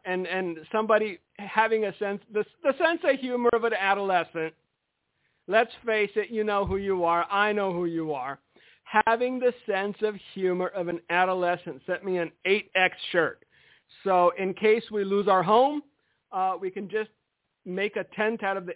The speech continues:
eight X shirt and live there. Uh, gonna buy a bucket to use as an outhouse, and we're all set. Anyway, allow me a sip, and then we're gonna get into what the Saudis just did. 'Cause, you know, the guy that stood up to Corn Pop,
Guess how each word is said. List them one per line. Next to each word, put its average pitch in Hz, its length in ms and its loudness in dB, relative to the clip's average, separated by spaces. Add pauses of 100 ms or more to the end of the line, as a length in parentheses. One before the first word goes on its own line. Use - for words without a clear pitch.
eight 190 240 -2
X 185 180 -2 (160)
shirt 190 300 -4
and 185 240 0
live 185 220 0
there. 151 260 0 (560)
Uh, 165 440 2
gonna 180 200 -4
buy 185 260 4
a 180 100 4
bucket 170 640 -4
to 185 80 -10
use 202 300 -6
as 185 80 -2
an 175 80 -2
outhouse, 190 540 0
and 170 140 -6
we're 170 120 0
all 170 260 -2
set. 151 320 -4
Anyway, 370 380 0 (500)
allow 226 260 4
me 226 140 2
a 196 120 2 (100)
sip, 254 220 2
and 220 120 -4
then 214 80 -4
we're 202 100 -4
gonna 190 200 -6
get 208 160 -6
into 214 180 -6
what 190 260 -4 (260)
the 208 120 0 (100)
Saudis 247 460 2
just 202 300 -8
did. 151 200 -6
'Cause, 175 160 -8
you 233 140 -2
know, 175 220 -2 (240)
the 185 120 0
guy 220 300 4
that 220 160 -2 (100)
stood 233 160 4
up - 200 0
to 226 80 -8
Corn 254 380 0
Pop, 190 460 -2